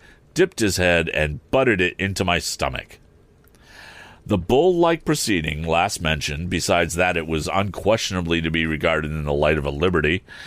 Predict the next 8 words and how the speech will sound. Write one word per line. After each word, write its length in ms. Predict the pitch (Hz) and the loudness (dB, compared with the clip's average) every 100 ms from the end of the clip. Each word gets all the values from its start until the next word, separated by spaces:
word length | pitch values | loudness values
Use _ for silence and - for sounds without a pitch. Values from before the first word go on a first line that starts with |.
| - - - - | -18 -18 -20 -2
was 220 | 101 101 | 0 0
particularly 840 | - 98 - 294 294 143 101 87 90 | 0 -6 -2 -2 2 2 4 2 2
disagreeable 680 | 87 104 82 113 120 78 78 | 0 -2 0 2 2 0 -2
just 360 | - 143 139 | 0 0 2
after 260 | 123 123 104 | -2 0 -2
bread 300 | 87 98 95 | 0 2 0
and 120 | 85 | -2
meat. 320 | 98 95 - | -4 -4 -6